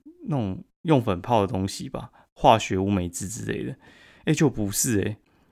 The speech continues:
它的，呃，乌梅汁我觉得超好吃的，就是应该超好喝，超好喝，对，我觉得超棒的。那个喝起来其实应该比那种粤式的乌梅汁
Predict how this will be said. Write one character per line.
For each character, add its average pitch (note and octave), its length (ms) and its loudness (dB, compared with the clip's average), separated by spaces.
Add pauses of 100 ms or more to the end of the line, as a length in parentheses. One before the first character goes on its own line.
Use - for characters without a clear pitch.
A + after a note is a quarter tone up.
(520)
它 F#3 200 2
的， C3 400 6 (340)
呃， A#2+ 640 -4 (220)
乌 F3 120 4
梅 C#3 200 6
汁 D3+ 240 0
我 A2+ 180 2
觉 - 140 0
得 B2 60 2
超 C#3 280 -4
好 G2 220 0
吃 G#2 240 -4
的， G#2 160 0 (560)
就 D#3 100 -2
是 F3 300 4 (640)
应 D#3 100 8
该 D#3+ 80 8
超 C#3+ 240 0
好 F#2+ 160 4
喝， G2 120 0
超 F#2+ 200 -4
好 F2 40 -4
喝， - 200 -10
对， F#2+ 240 -2
我 G2+ 120 2
觉 B2 120 4
得 C3+ 60 6
超 A2+ 220 2
棒 G2 220 2
的。 G2 80 -2
那 G3 140 4
个 E3 80 -2
喝 G#3 120 8
起 G3 140 6
来 G#2 100 4 (360)
其 - 180 -2
实 F3 100 2
应 D3+ 300 4
该 E3+ 180 2
比 G#2+ 200 -2
那 - 20 2
种 B2+ 160 2
粤 C#3 240 4
式 B2+ 160 -2
的 A2 100 4
乌 A2 80 0
梅 G2+ 220 2
汁 G#2 300 -2